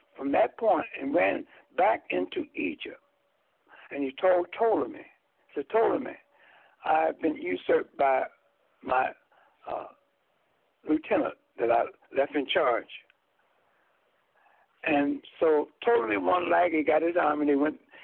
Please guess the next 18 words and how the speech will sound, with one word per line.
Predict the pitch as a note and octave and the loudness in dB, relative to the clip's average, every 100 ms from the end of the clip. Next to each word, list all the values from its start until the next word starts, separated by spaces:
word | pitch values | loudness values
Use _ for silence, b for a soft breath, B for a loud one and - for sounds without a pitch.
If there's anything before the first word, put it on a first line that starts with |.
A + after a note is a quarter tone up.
| B | B
into | F3 F#3+ - F4 | -4 -2 -2 -2
northeast | D#3+ E3+ F3 - _ _ - F3+ F3 | 0 2 0 -4 _ _ -6 -4 0
Africa, | D3 C#3 C#3 | 0 0 -2
in, | C#3 D#3+ F3 D#3+ b b b _ | -2 0 -2 -6 b b b _
into | - E3+ E3+ D#3+ C#3 - - | -2 -2 0 -2 -2 -4 0
Syria | F3+ F3 F2+ | 2 2 0
and | F2+ | 0
Turkey, | D3+ D3+ | -2 0
and | - C#4+ - | -2 -2 -2
confronted | C#4 - G3+ F3+ - - B - | -6 -2 -2 0 -4 -8 B -12
and | C#3 | -6
defeated | D3+ C#3+ - B2 - - D3+ | -2 -2 -2 -2 -2 -2 -4
Antigonus, | C3+ C#3 C#3 B2+ G#2+ G2+ - _ B B B - | -2 -2 0 -2 -4 -10 -16 _ B B B -8
and | C#3+ C3 | -6 0
gave | E3+ F3+ F#3 - _ _ _ _ _ _ | 2 2 0 -4 _ _ _ _ _ _
the | C#3+ | -6
plundered | - G#3 F#3+ C#3+ | 0 0 0 -2
territory | - A3+ F#3+ D3+ F#3 D3+ C#3 | 2 4 4 2 0 2 0